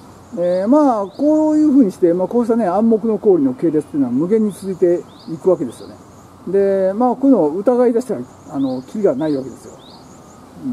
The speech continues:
うん。まあ、どこまで行ってもね、まあ、疑い出したらキリがない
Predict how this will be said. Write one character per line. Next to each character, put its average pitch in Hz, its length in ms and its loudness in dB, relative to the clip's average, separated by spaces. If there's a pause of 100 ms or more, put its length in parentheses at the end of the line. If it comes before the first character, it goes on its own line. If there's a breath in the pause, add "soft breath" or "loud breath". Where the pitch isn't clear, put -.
(540)
う - 40 -8
ん。 - 20 -4
ま 175 80 0
あ、 156 40 0
ど 170 120 2
こ 165 60 0
ま 202 100 0
で 190 80 4
行 185 80 2
っ - 40 -18
て 190 100 0
も 131 80 0
ね、 170 180 -6
ま 131 100 -6
あ、 - 40 -4
疑 147 260 -4
い 139 40 -6
出 135 100 -8
し - 40 -12
た 127 100 -10
ら 104 100 -14
キ - 180 -16
リ 156 60 -6
が 135 80 -6
な 120 80 -16
い - 20 -18